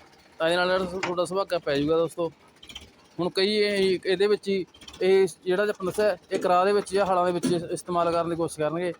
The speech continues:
ਤਾਂ ਸਿਰਫ ਇਹ ਦੋਸਤੋ ਸੁਹਾਗੇ ਵਾਸਤੇ ਹੀ ਬਣਾਇਆ ਹੈਗਾ, ਤਾਂ ਇਹਦੇ ਨਾਲ ਸੁਹਾਗਾ ਹੀ ਪਊਗਾ, ਠੀਕ ਹੈ। ਡਈਆਂ ਵੀ ਲੱਗੀਆਂ ਇਹਦਾ, ਵਾਹ ਜੀ ਵਾਹ। ਕਈ ਡਈਆਂ ਨਹੀਂ ਚੱਕਦੇ, ਡਈਆਂ ਤੋੜ ਲਾਉਂਦੇ ਨੇ ਨਾ, ਫਿਰ ਨਵੀਆਂ ਲਵਾਈ ਜਾਣਗੇ,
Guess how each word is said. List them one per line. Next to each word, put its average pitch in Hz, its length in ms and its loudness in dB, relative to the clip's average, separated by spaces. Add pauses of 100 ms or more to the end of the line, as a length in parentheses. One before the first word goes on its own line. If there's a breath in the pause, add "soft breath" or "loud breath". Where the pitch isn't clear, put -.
(420)
ਤਾਂ 170 120 -2
ਸਿਰਫ 175 260 -2
ਇਹ 185 100 2
ਦੋਸਤੋ 180 340 0
ਸੁਹਾਗੇ 185 360 0
ਵਾਸਤੇ 170 340 0
ਹੀ 170 100 0
ਬਣਾਇਆ 180 260 0
ਹੈਗਾ, 160 260 0 (640)
ਤਾਂ 170 80 -2
ਇਹਦੇ 175 100 2
ਨਾਲ 185 140 0
ਸੁਹਾਗਾ 185 300 0
ਹੀ 175 60 2
ਪਊਗਾ, 143 280 -2
ਠੀਕ 160 140 -2
ਹੈ। 175 100 -2 (1120)
ਡਈਆਂ 180 260 0
ਵੀ 220 100 2
ਲੱਗੀਆਂ 190 260 -2
ਇਹਦਾ, 190 340 0
ਵਾਹ 139 220 -2
ਜੀ 131 80 -10
ਵਾਹ। 131 100 -10 (1000)
ਕਈ 190 140 2
ਡਈਆਂ 196 180 2
ਨਹੀਂ 214 100 2
ਚੱਕਦੇ, 180 200 2
ਡਈਆਂ 180 220 -2
ਤੋੜ 180 260 2
ਲਾਉਂਦੇ 165 220 0
ਨੇ 175 100 -2
ਨਾ, 202 100 -2
ਫਿਰ - 480 -8
ਨਵੀਆਂ 180 280 2
ਲਵਾਈ 165 160 2
ਜਾਣਗੇ, 170 300 0